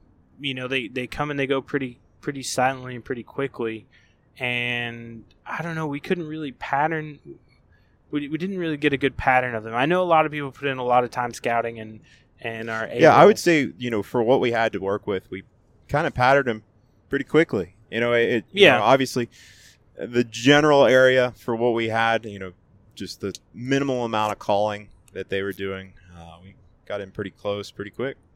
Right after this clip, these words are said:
Speaker 1: Um, there's also been a lot of, a mixed, uh, mixed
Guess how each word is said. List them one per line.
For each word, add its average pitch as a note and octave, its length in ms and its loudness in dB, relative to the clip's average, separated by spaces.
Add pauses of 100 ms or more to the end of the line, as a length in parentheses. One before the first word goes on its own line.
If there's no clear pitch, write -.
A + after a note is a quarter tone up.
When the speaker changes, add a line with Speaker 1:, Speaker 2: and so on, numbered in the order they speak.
(440)
Speaker 1:
Um, B2+ 360 0
there's C#3+ 180 8
also D#3+ 320 10
been D3 160 4
a C3+ 60 4
lot C3 240 10
of, B2 240 -2
a B2 80 -6
mixed, - 840 -4
uh, A#2+ 500 -2 (760)
mixed C#3 520 -4